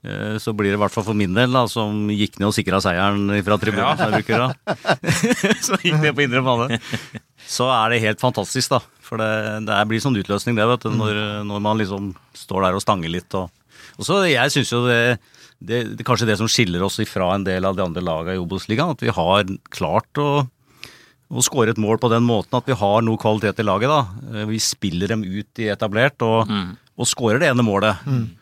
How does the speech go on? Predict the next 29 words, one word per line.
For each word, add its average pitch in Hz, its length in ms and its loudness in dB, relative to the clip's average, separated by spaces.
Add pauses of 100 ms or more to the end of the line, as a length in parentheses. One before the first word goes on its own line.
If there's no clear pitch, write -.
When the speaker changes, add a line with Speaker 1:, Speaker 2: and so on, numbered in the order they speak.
(500)
Speaker 1:
Eh, 110 320 -2
vi 104 80 0
har 98 220 2
jo 151 60 4
noen 147 160 2
kvalitetsspillere 104 640 0
som 107 100 -2
har, 101 260 2
eh, 101 420 -4
har, 101 220 0 (360)
som - 160 0
har, 107 120 6
i 98 240 -6
hvert 104 140 -2
fall 107 120 0
sånn 98 180 -2
som 107 100 0
liksom 107 180 0
ser 104 260 2
kampen 95 320 0
under 98 180 0
ett, 107 80 -2
i - 100 -4
hvert 98 80 0
fall 110 140 2
en - 80 -2
del 90 120 2
av 98 80 0
kampene, 131 360 0